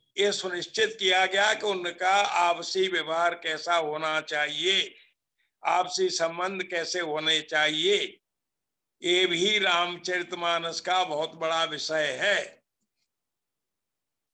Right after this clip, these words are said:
और भगवान राम और भगवान शिव के संबंधों में हम इस चीज को देखेंगे कि लोगों में आपस में कैसे व्यवहार होना चाहिए, ये हमको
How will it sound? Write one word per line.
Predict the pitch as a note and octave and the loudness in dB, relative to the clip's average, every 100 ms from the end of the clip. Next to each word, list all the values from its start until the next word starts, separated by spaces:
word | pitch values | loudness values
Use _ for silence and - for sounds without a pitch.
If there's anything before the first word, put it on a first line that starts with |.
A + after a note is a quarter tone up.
| _ _ - | _ _ -2
और | G3+ F#3 - - _ _ - - _ _ _ _ | 0 0 -6 -20 _ _ -20 -20 _ _ _ _
भगवान | C#3 D3+ F3+ F3 | -12 -2 0 2
राम | D#3+ G3+ A3 G3+ | 2 2 2 -2
और | - - - | -8 -12 -6
भगवान | D3+ F3 F#3+ F#3+ F#3 | -4 -2 0 0 0
शिव | - F3+ F#3+ G3+ | -4 -4 -4 -2
के | F3 - - _ _ _ _ _ _ | -2 -4 -14 _ _ _ _ _ _
संबंधों | - - F3 F#3+ A#3+ A3+ G3 | -4 -2 0 0 0 0 -2
में | E3+ B2+ - _ _ _ _ _ | -4 -10 -14 _ _ _ _ _
हम | - A3 | -2 0
इस | G#3+ - | -2 -2
चीज | F#3+ F3 | -4 -4
को | F3 | -6
देखेंगे | F3 C#3+ - - - - _ _ _ _ _ _ _ _ _ _ _ _ | -6 -6 -8 -10 -12 -20 _ _ _ _ _ _ _ _ _ _ _ _
कि | D3+ | 0
लोगों | E3 G3+ G#3 | 2 2 2
में | A3 G#3+ | 2 0
आपस | - E3 F3+ F#3 G3 F#3+ | 2 2 2 2 -4 0
में | G#3 G#3 | 0 2
कैसे | F3 E3+ A3 | 0 2 2
व्यवहार | G#3 F#3+ F#3 F#3 | 2 2 4 2
होना | F3 F3+ F3+ | 2 0 0
चाहिए, | F3+ E3 E3 D3+ E3+ - - - - - - - - - - _ _ _ _ _ | 0 0 0 -2 -4 -4 -10 -18 -20 -20 -20 -16 -14 -16 -20 _ _ _ _ _
ये | F#3 | 2
हमको | F#3+ G3+ G3 G3+ G3 - - | 4 2 2 0 0 -4 -18